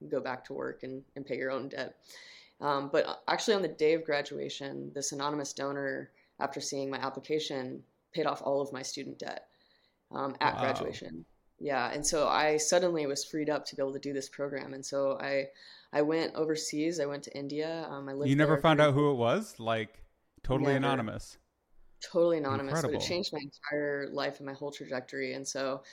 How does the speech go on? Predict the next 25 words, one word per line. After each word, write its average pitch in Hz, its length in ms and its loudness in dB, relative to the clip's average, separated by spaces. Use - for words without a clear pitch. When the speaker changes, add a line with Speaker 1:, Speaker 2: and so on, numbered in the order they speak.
Speaker 1:
you 156 40 -2
know, 156 60 2
after 156 340 4
receiving 160 360 0
Speaker 2:
Wow. 143 60 0
Speaker 1:
that - 100 -2
huge 151 260 -4
gift, 147 360 0
I, 131 280 -2
I, 131 200 -4
I 139 100 -2
really 139 280 0
wanted 135 280 -2
to, 135 340 -6
you 135 100 -8
know, 135 60 -6
put 139 200 -14
that - 120 -4
to 139 100 -8
work. 139 240 -4
So 143 140 -6
I, 135 240 -2
I - 20 -2
went 147 280 -2
to 143 380 -2